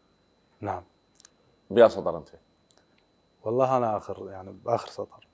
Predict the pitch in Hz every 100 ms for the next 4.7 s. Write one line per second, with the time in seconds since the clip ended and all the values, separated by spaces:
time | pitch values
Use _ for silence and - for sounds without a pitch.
0 | _ _ _ - 110 101 90 87 - -
1 | - - 156 151 113 120 110 110 131 139
2 | 131 131 107 92 139 151 131 156 156 -
3 | _ _ _ _ _ - 127 131 127 -
4 | 139 123 117 110 113 107